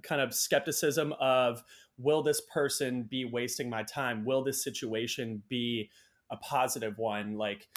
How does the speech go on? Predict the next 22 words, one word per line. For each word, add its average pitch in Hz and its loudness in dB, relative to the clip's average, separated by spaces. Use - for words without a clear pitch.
sure, 180 4
it's, - 0
it's 139 -4
good 147 0
to 151 6
have 131 4
that, 160 6
but 131 8
at 143 4
the 143 0
same 160 2
time, 143 0
just, 123 -4
you 143 2
know, 110 6
wholly 175 6
being, 139 2
like, 120 2
positive 147 2
thinking 147 -4
about 117 4
something 170 2